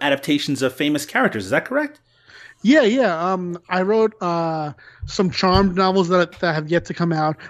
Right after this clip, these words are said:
Speaker 2: but my, uh, primary, uh, work in prose has been the, the Marvel characters.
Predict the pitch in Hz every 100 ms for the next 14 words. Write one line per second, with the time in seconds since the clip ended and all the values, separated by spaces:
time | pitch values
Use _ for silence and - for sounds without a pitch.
0 | - - 170 175 165 165 160 156 139 -
1 | 214 214 214 196 180 175 185 165 156 160
2 | 175 175 156 - 170 160 156 143 165 151
3 | 165 156 151 156 156 160 151 156 160 156
4 | 160 147 135 143 127